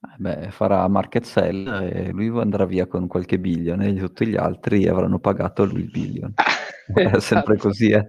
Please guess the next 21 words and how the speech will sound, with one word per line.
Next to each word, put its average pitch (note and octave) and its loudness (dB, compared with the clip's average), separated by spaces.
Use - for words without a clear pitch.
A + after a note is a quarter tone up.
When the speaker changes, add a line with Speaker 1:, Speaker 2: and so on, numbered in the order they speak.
Speaker 1:
Non - 2
è G2+ 0
che G#2 2
<laughs> - 0
Speaker 2:
No, F#3 2
no, C3 0
esatto, C#3 -6
esatto, C#3 -4
esatto, B2 -8
esatto. B2+ -8
Quindi C#3 -6
notizie C3+ -6
della D3 -4
settimana, B2+ -8
diversificare C#3 -8
il C#3 -12
proprio D3+ -12
portafoglio B2+ -10
a B2+ -10
questo C#3 -16
tizio, B2+ -10